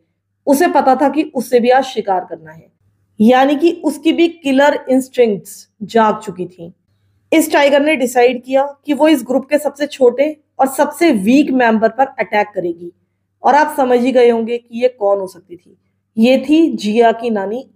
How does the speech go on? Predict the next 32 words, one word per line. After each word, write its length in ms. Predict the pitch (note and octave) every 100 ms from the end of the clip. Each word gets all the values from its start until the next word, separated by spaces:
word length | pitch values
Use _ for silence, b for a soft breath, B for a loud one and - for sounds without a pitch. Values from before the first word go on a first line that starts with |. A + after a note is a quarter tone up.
| G3+
आन। 360 | F#3+ F3 E3+ _ _ _ _ _ _ _ _ _ _ -
अब 220 | C#4+ D4 E4+
तक 120 | E4+
जो 200 | C#4 F4
बाओ 380 | B3 A3+ A#3 B3
था, 260 | A#3 G3
वो 200 | F#3 G3+
अपनी 320 | C#4+ C#4 C#4+ D4+
wife 360 | A3+ A#3 C4+ A3+
मे 220 | A3 A#3
के 100 | C4
पास 240 | B3+ B3 A3+
पहुंच 180 | G#3+
चुका 240 | G#3+ A#3+ A#3
था। 240 | A#3 B3 _ _ _ _ _ -
घुटनों 400 | G#3+ B3 C#4 D4+
के 100 | D#4
बल 200 | C4 C#4+
उसके 160 | C#4 D#4+
बगल 280 | A3+ A3+
में 100 | B3 B3+
बैठा 240 | A#3 B3+
हुआ 160 | B3 B3
था 180 | C4
और 300 | C4 - D4
उसको 340 | D4+ D4+ - E4
उठाने 340 | D4+ A#3 A3+
की 100 | A#3
कोशिश 360 | - G#3 G#3+ F#3
कर 140 | F#3+
रहा 120 | D3+
था। 240 | D3 -